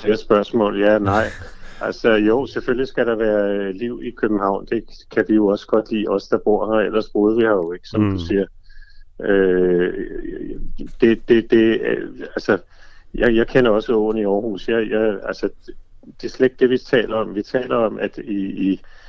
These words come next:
Speaker 1: i mit lille kvarter var der fire små gader, og hvor der bor over tusind mennesker. Der
Speaker 2: Lad os,
Speaker 1: er
Speaker 2: lad os lige høre, hvor du bor
Speaker 1: alene.
Speaker 2: henne.
Speaker 1: Jeg bor i det, der hedder Nørrekvarter, eller Pisseranden.
Speaker 2: Ja, okay.
Speaker 1: Lige tæt på Rådhuspladsen.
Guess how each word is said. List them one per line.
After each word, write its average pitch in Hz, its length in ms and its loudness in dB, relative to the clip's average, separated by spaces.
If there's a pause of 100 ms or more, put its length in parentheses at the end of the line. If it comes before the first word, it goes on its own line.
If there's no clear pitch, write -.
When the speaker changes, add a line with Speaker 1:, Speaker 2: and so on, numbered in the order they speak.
(220)
Speaker 1:
i 107 80 0
mit 117 200 4
lille 120 180 6
kvarter 113 440 2
var 104 100 2
der 107 200 2
fire 120 320 0
små 110 320 -2
gader, 98 380 2
og 107 220 -10
hvor 98 80 -6
der 98 160 -4
bor 107 300 0
over 104 220 -8
tusind 117 380 -4
mennesker. 98 360 0
Der 110 140 2
Speaker 2:
Lad 107 80 6
os, 98 80 2
Speaker 1:
er 98 60 -4
Speaker 2:
lad 120 80 0
os 117 100 -2
lige 131 100 2
høre, 135 120 4
hvor 120 100 0
du 120 80 0
bor 123 160 2 (100)
Speaker 1:
alene. 117 40 6
Speaker 2:
henne. 113 220 0 (1120)
Speaker 1:
Jeg 113 180 2
bor 117 200 4
i 107 40 2
det, 104 160 -2
der 110 60 4
hedder 107 160 4
Nørrekvarter, 95 680 0
eller 90 140 -4
Pisseranden. 98 680 0
Speaker 2:
Ja, 107 120 4 (200)
okay. 80 200 -6 (220)
Speaker 1:
Lige 104 220 0
tæt 107 220 2
på 113 120 2
Rådhuspladsen. 95 800 0